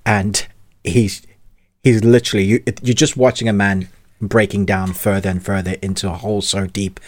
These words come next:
that he will literally just be a puddle. You will walk in one day and he probably will have a, a sort of stroke, or some sort of, like, mucus will be falling out the corner of his mouth and he'll be sucking his thumb, rocking back and forth. I mean, he essentially is doing that anyway.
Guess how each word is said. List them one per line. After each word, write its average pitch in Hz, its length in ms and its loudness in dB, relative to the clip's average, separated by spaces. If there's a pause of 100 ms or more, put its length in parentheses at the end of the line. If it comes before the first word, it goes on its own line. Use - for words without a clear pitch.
(380)
that 101 180 0 (320)
he 127 160 4
will 135 160 6
literally 127 380 2
just 101 180 -6
be 110 80 2
a 101 80 2
puddle. 110 380 0
You 110 120 2
will 107 140 4
walk 127 280 6
in 113 140 2
one 98 200 2
day 90 300 0 (260)
and 104 120 0
he 98 60 2
probably 113 560 2
will 98 220 0
have 98 220 -2
a, 90 200 -2 (240)
a 92 60 -2
sort - 140 0
of 87 80 0
stroke, 127 600 4
or 101 160 2
some 113 240 2
sort 117 220 2
of, 101 80 -2
like, 101 220 0
mucus 120 460 2
will 110 80 -2
be 104 100 0
falling 113 300 4
out 110 160 0
the - 60 -10
corner 113 240 0
of 95 60 0
his 98 160 0
mouth 113 320 4 (360)
and 110 100 4
he'll 101 100 2
be 98 80 0
sucking 120 300 0
his 104 140 0
thumb, 107 340 0 (160)
rocking 107 460 2 (100)
back 104 320 -2
and 98 140 -2
forth. 95 180 0
I 120 40 6
mean, 180 140 6
he 208 60 6
essentially 151 460 4
is 95 100 -2
doing 104 160 2
that 95 80 2
anyway. 92 220 -2